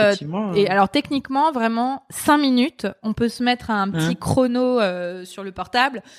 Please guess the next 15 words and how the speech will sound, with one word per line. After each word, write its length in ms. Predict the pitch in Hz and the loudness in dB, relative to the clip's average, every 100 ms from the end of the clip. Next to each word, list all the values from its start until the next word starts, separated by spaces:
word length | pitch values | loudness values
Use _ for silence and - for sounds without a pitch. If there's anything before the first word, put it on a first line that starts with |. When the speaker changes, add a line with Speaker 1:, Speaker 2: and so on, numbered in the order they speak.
| - _ _ | -20 _ _
Speaker 2:
cinq 200 | - 269 | 2 2
minutes, 340 | 254 226 240 | 4 2 4
Speaker 1:
Ouais. 220 | 294 147 190 | 4 2 0
Speaker 2:
un 120 | 240 | 2
papier, 280 | 247 240 240 | 2 2 0
un 120 | 214 | 0
crayon, 500 | - 208 208 220 285 - | 0 0 0 -2 -4 0
et 100 | 208 | 0
on 100 | 220 | 0
fait 160 | 262 254 | -2 -2
une 200 | 226 220 | -2 -2
liste 440 | 233 254 294 - | -2 0 0 0
en 100 | 208 | 0
mode 500 | 202 214 240 208 196 | 2 4 4 4 0
bullet 260 | 185 247 220 | 2 2 0